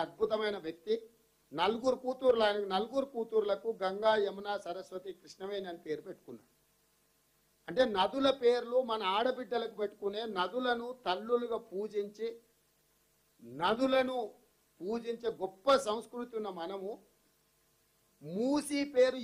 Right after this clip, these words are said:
ఎవ్వరు ఎందుకు పెట్టుకోలేని పరిస్థితి వచ్చింది? దీనికి కారణం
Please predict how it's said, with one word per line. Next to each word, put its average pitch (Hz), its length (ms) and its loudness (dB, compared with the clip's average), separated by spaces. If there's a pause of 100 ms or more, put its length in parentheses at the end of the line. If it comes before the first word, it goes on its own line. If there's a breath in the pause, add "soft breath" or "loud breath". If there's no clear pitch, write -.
ఎవ్వరు 269 340 6 (180)
ఎందుకు 269 360 -4
పెట్టుకోలేని 247 600 6 (100)
పరిస్థితి 214 380 -6 (120)
వచ్చింది? 214 540 -2 (920)
దీనికి 247 300 2 (120)
కారణం 254 360 4